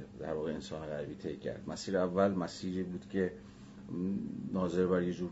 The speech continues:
کیهان شناسی بود، ناظر بر طبیعت، هر چیزی که بتوان اسمش رو طبیعت گذاشت،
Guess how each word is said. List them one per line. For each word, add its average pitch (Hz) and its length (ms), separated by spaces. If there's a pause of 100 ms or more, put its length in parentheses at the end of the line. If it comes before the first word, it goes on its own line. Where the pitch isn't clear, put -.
کیهان 85 340
شناسی 82 440
بود، 113 280
ناظر 87 300
بر 85 220 (680)
طبیعت، - 1000 (1160)
هر 95 140
چیزی 92 240
که 87 100
بتوان 80 420
اسمش - 400
رو 80 140
طبیعت 80 500
گذاشت، 76 460